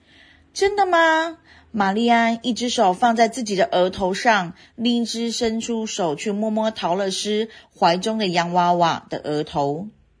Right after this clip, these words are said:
“我奶奶知道怎么治好感冒，我回家。”老师突然站起来，“玛丽安。”他这么一叫，打断了两个孩子的交谈。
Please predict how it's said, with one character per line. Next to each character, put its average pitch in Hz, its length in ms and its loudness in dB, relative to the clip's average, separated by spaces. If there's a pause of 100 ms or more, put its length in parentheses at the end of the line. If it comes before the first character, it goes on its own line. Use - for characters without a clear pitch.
(560)
“我 233 120 2
奶 262 180 2
奶 233 220 2
知 240 180 -4
道 247 220 4
怎 185 180 -2
么 180 160 0
治 240 200 0
好 190 240 2
感 180 220 -2
冒， 185 380 0 (220)
我 190 180 0
回 190 240 -2
家。” 214 520 0 (640)
老 160 160 -2
师 196 160 -2
突 214 160 -2
然 180 200 2
站 202 200 2
起 185 140 0
来 165 260 0 (240)
，“玛 185 240 4
丽 233 220 2
安。” 240 480 4 (500)
他 214 240 0
这 208 160 -6
么 185 120 -4
一 165 140 -8
叫， 185 460 0 (100)
打 170 160 -4
断 233 220 2
了 190 100 2
两 160 220 0
个 165 100 -2
孩 165 260 -2
子 175 180 -6
的 160 260 4
交 196 280 -2
谈。 151 520 -4